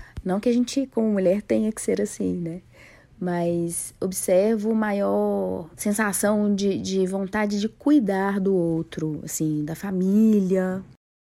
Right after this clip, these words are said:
Eu observo isso no homem também. Vejo uma intensidade desses aspectos. Os meus maiores desafios em trabalhar com idoso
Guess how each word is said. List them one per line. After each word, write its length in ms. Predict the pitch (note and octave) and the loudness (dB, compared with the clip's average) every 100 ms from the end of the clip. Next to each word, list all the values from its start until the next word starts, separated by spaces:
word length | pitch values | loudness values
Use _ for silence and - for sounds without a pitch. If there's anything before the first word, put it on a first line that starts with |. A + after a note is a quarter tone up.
| _ _ _ - | _ _ _ -4
Eu 60 | |
observo 280 | D#4 - D#4+ | -2 2 0
isso 200 | D#4+ - | 0 0
no 100 | F4+ | 2
homem 300 | C4+ B3+ B3+ | 4 4 2
também. 460 | B3+ B3+ G#3 G3 G3+ _ | 0 -2 -2 -6 -10 _
Vejo 340 | F#3+ G3 G3+ G#3+ | -4 0 0 0
uma 120 | A3 | -2
intensidade 1040 | A3 G#3+ A3 - G#3+ G3 G3 G#3+ A3 G#3 | -2 -2 -4 -4 -8 -6 -6 -4 -6 -6
desses 480 | F#3+ G3 G3+ - G3+ | -4 -4 -4 -6 -8
aspectos. 960 | A3 B3 - A#3+ G#3 - - - - - _ _ - | -8 -10 -10 -10 -10 -12 -14 -14 -18 -20 _ _ -10
Os 160 | F3+ | -8
meus 200 | F#3+ F#3+ | -4 -4
maiores 400 | F#3+ F#3 G#3+ B3+ | -2 0 2 2
desafios 1040 | G3+ F#3+ F3 E3 - G3+ A#3 A3+ F3 E3 D#3+ | 0 -2 -4 -4 -4 0 2 0 -2 -6 -6
em 140 | E3 | -8
trabalhar 400 | - E3 E3+ E3 | -8 -8 -6 -8
com 100 | D#3+ | -10
idoso 600 | D3+ F3 G3+ F#3+ D#3+ D#3+ | -4 0 2 0 -2 -8